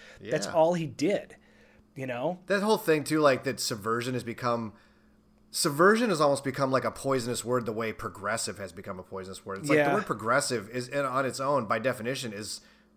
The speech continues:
Speaker 2: moving forward. Like, it's a, it's a good direction to go. But, like, subversion has been a storytelling device since there was stories.
Speaker 1: <laughs>
Speaker 2: If you knew e-, everything that was gonna happen in a story, that story ceases to be exciting to you.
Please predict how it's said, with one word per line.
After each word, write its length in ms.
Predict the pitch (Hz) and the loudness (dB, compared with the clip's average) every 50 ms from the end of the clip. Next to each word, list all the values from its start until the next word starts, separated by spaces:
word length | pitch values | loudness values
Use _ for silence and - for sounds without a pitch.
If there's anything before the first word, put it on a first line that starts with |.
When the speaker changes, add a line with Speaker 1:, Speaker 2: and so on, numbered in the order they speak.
| _ _ - | _ _ -14
Speaker 2:
moving 360 | 104 110 135 139 131 127 113 | -8 -4 -4 -2 -2 -2 -4
forward. 540 | - - 143 143 135 113 95 90 82 - - _ _ - | -2 0 2 2 2 2 0 -4 -8 -14 -18 _ _ -10
Like, 220 | 107 110 - - | -10 -10 -8 -6
it's 180 | 127 127 127 - | -6 -6 -4 -4
a, 80 | 139 131 | -6 -6
it's 140 | 131 127 131 | -6 -6 -8
a 40 | |
good 280 | 110 104 131 147 143 113 | -6 0 0 0 2 2
direction 480 | 117 117 110 117 123 120 - - 104 95 | 0 0 0 0 0 0 -2 -6 -10 -10
to 60 | 90 | -12
go. 420 | 85 110 120 127 120 98 90 87 - - - _ _ _ _ _ - | -8 -4 -2 -2 -2 -2 -4 -8 -12 -16 -20 _ _ _ _ _ -6
But, 140 | 131 123 131 | -4 -2 0
like, 280 | 131 123 117 110 - - - _ - | 0 0 -2 -2 -6 -12 -20 _ -10
subversion 800 | - 131 117 110 143 180 208 196 151 156 139 123 117 110 95 - _ _ _ _ _ _ _ _ | -6 -6 0 4 4 6 6 4 4 2 2 2 0 -2 -6 -10 _ _ _ _ _ _ _ _
has 160 | - 131 123 123 | -4 -4 -2 0
been 160 | 143 143 147 | 0 0 0
a 100 | 131 117 | 0 -2
storytelling 960 | - - - 151 156 165 151 127 - 147 143 135 131 127 120 117 110 104 107 - - - - 120 | -2 -2 0 0 2 2 2 0 -2 -2 -2 0 0 0 0 -2 -4 -6 -10 -14 -18 -20 -18 -16
device 600 | 104 120 95 110 120 143 139 120 - - - - - _ _ _ _ | -14 -8 -4 0 0 0 0 0 -2 -2 -4 -4 -8 _ _ _ _
since 400 | - - - - 170 156 143 - | -10 -6 -2 0 0 0 -2 -2
there 180 | - 151 135 127 | 0 0 2 2
was 160 | 117 110 - | 2 0 -2
stories. 640 | - - - 156 160 165 147 120 104 95 87 - - 143 - - | -4 -2 0 0 2 2 2 2 0 -2 -4 -6 -4 -4 -4 -6
Speaker 1:
<laughs> 140 | - - - | -8 -8 -6
Speaker 2:
If 140 | 143 131 113 | -4 -4 -2
you 140 | 151 208 214 | 0 0 0
knew 460 | 185 139 143 170 190 202 190 160 139 | 0 2 2 4 4 4 4 2 2
e-, 180 | 131 143 139 135 - | 0 -2 -4 -4 0
everything 440 | 147 160 175 190 202 180 - 180 165 | 2 2 4 4 2 2 2 0 0
that 60 | 160 | 0
was 120 | 147 147 120 | 0 -2 0
gonna 200 | 147 139 123 117 | 0 0 0 0
happen 400 | 117 131 147 160 156 - 135 120 | 0 2 4 4 4 2 0 -2
in 60 | 117 | -2
a 60 | 110 | -4
story, 360 | - - - 175 196 175 139 | -4 -4 -2 2 4 4 4
that 140 | 123 156 151 | 4 2 0
story 420 | - - 185 185 180 165 143 123 110 | 0 0 2 2 2 2 0 0 -2
ceases 420 | - - 180 190 170 - 143 123 | -2 -2 -2 -2 -4 -4 -4 -6
to 80 | - 135 | -6 -4
be 120 | 117 127 | -2 -2
exciting 560 | 117 101 - - - 143 151 160 151 127 107 92 | -2 -2 -2 -2 -2 0 0 -2 -2 -2 -6 -6
to 120 | - 98 | -10 -12
you. 260 | 90 87 80 76 73 | -14 -14 -16 -16 -18